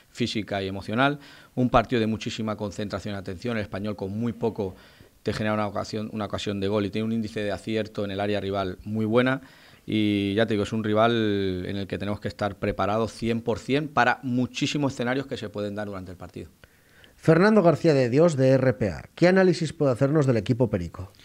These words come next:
Speaker 1: A ver, podría estar m-,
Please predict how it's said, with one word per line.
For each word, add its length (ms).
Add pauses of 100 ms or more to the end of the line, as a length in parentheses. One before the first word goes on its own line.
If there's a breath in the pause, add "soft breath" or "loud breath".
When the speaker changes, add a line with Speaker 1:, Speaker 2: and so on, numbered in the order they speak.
(1500 soft breath)
Speaker 1:
A 100
ver, 140
podría 240
estar 200
m-, 260